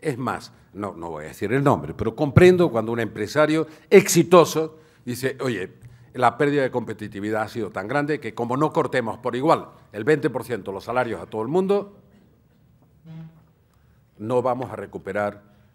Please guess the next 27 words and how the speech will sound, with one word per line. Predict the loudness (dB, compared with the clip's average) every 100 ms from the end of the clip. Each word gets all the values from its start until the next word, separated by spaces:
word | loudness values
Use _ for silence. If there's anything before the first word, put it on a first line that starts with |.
| _
el | -10
equilibrio | -10 -8 -10 -8 -8
de |
la | -8
competitividad", | -14 -16 -18 -20 -20 -20 -20 -14
que | -12 -8
sería | -8 -2 -2
el | -2
equivalente | -4 -6 -2 -2 -2 -4 -4 -8 -20 -12
a | -8
la | -6
medida | -6 -4 -4
aquella, | -4 -4 -4
bueno, | -4 -6 -6 -18
devaluemos | -6 -2 0 2 0 0 -4
un | -6
treinta | -6 -6 -6
por | -10 -6
ciento | -4 -4 -4
y | -12
tal. | -10 -10 -12 _ _
Y | -6
bueno, | -4 -4 -6
¿cuánto | 2 6 8 6 6 4
se | 6 4
deprime | 4 2 0 2 2
más | 4 2